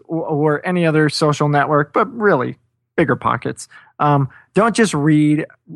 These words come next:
You know, y-, you've gotta interact. When, when you read a forum thread, a discussion, a blog, an article, add your thoughts or add questions. Uh, w-, w-, you know, reading blog posts, l-, let the blogger know that you agree, disagree.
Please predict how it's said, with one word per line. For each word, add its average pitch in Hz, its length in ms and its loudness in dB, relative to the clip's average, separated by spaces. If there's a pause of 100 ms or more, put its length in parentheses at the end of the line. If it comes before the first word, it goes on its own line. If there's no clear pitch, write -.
(100)
You 190 100 -2
know, 170 140 0
y-, 196 440 -8
you've 202 200 -2
gotta 214 280 2
interact. 139 540 -4
When, 170 320 -4
when 185 120 0
you 180 80 2
read 190 160 6
a 180 60 2
forum 175 400 2
thread, 165 380 2
a 151 80 2
discussion, 165 760 -2
a 131 80 -6
blog, 156 580 0
an 139 100 -2
article, 165 640 0 (320)
add 175 280 0
your 190 120 2
thoughts 139 480 0
or 135 80 -2
add 127 220 -2
questions. 127 680 -6 (120)
Uh, 131 180 -2
w-, 131 200 -6
w-, 143 220 -14
you 156 80 -4
know, 139 100 0
reading 160 340 2
blog 160 320 2
posts, 170 500 0
l-, 151 200 -12
let 180 300 -2
the 180 80 -6
blogger 175 380 2
know 170 180 2
that 151 160 -2
you 139 120 -2
agree, 180 440 2
disagree. 165 680 0